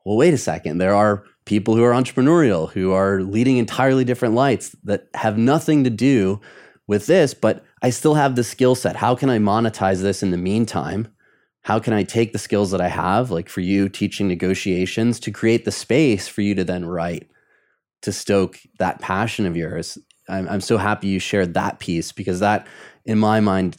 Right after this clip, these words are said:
gets glossed over, isn't really shared in a lot of these experiences of people thinking it is that lightning bolt,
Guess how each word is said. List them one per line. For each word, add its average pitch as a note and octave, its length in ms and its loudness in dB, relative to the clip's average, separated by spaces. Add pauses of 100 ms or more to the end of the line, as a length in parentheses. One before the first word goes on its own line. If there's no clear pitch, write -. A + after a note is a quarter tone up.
gets - 200 -4
glossed G2 380 0
over, G2 300 2
isn't G#2 220 -2
really G2 200 -4
shared G2 480 -2
in F2+ 100 -4
a F2+ 100 -4
lot F2 260 -2
of E2+ 60 -6
these F2 200 -4
experiences F#2 680 -4
of - 120 -10
people F#2 480 -4 (240)
thinking A2 360 0
it G#2 80 2
is A2+ 180 4
that G2+ 200 0
lightning G#2 400 0
bolt, A#2+ 420 0